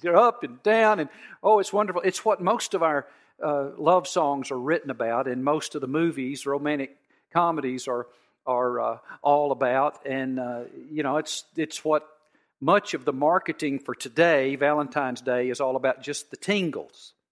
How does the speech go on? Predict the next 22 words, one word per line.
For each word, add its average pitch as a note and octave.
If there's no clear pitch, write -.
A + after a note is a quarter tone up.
The D3
tingles F#3+
and E3
the C#3+
emotional D3+
obsession. F3+
Now, E3+
when F#3+
you E3+
get G3+
emotionally G3
obsessed G#3
with E3+
someone, D3
you D3+
got D#3
the -
tingles G#3
for C3+
'em, C#3
we, D#3+
we, E3+